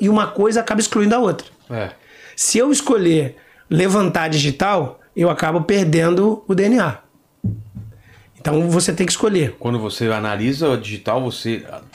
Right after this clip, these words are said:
Speaker 1: É, porque
Speaker 2: detona
Speaker 1: veja
Speaker 2: a
Speaker 1: bem,
Speaker 2: matéria.
Speaker 1: porque veja bem, quando eu municio a, o carregador,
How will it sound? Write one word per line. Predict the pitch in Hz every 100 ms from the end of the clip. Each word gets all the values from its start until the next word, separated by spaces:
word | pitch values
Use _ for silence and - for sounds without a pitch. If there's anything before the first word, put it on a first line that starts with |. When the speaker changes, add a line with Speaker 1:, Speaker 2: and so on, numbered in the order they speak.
| -
Speaker 1:
É, | 240 202 127
porque | 185 240
Speaker 2:
detona |
Speaker 1:
veja | 254 247
Speaker 2:
a |
Speaker 1:
bem, | 190 151
Speaker 2:
matéria. | 127 117 - - -
Speaker 1:
porque | 185 202
veja | 214 226
bem, | 175 143
quando | 131 185 214 240
eu | 202 180
municio | 180 180 - 190 196 170 143 -
a, | 139 139 131 131 123 120
o | 143
carregador, | 151 147 139 143 190 139